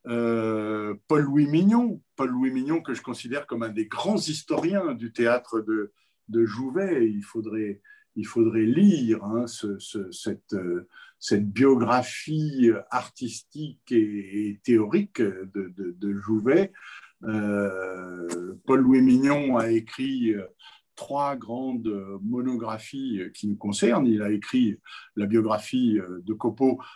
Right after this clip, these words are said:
pour laquelle il a remporté d'ailleurs le, le grand prix, euh, du syndicat de la critique dramatique pour le meilleur livre de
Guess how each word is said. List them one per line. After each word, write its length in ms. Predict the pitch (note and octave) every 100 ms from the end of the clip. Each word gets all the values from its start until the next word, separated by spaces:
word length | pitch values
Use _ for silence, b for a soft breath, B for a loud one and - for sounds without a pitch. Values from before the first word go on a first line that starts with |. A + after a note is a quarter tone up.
| _
pour 160 | G#2+ G#2
laquelle 320 | G#2 B2 A2+
il 100 | G#2
a 60 | G2
remporté 500 | G#2 G2+ G#2+ - A2+
d'ailleurs 420 | G2+ A2+ B2 G2+
le, 220 | F#2+ F2
le 140 | F#2+
grand 240 | F#2 A2 A2
prix, 380 | - B2 A2+ F#2+
euh, 140 | F2 G2+
du 60 |
syndicat 480 | - G#2+ G2+ - A2+
de 80 | G2+
la 60 | F2+ _
critique 320 | - G#2+ A#2+
dramatique 600 | A2+ G#2 G2+ G2+ D3+ B2 -
pour 160 | - F2+
le 140 | F#2+
meilleur 540 | G2 G#2 A#2+ A#2 A#2 G#2+
livre 340 | A#2+ A2+ G2+
de 160 | F2+